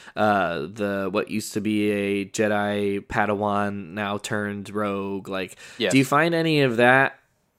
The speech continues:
Speaker 1: uh, redundant with Fallen Order now, 'cause you've seen Obi-Wan? And then also, do you think the overarching, um,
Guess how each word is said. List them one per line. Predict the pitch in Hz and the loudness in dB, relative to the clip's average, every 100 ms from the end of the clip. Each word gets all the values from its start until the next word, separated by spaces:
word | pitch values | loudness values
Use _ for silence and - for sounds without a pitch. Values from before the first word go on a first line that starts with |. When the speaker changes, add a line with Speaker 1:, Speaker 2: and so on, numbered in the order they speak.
| - | 0
Speaker 1:
uh, | 120 113 110 107 101 | 4 4 4 2 0
redundant | 110 123 120 120 135 170 175 | 2 2 4 2 2 0 0
with | 151 170 - | 2 2 6
Fallen | 165 175 180 | 6 6 6
Order | 175 185 185 | 6 6 4
now, | 180 185 | 4 0
'cause | 165 110 | -2 -4
you've | 107 | -4
seen | 135 135 | -2 0
Obi-Wan? | 147 147 160 160 | 0 0 -2 -2
And | 120 | -2
then | 120 | 0
also, | 123 127 131 | 0 0 -2
do | 117 | 0
you | 120 117 | 0 0
think | 127 113 | -4 0
the | 120 | 2
overarching, | 107 113 117 117 110 - 113 110 107 107 - - - - | 2 2 4 4 2 -2 -2 -2 -6 -10 -16 -20 -20 -6
um, | 113 110 104 87 80 82 80 67 | 0 2 2 0 -4 -8 -12 -16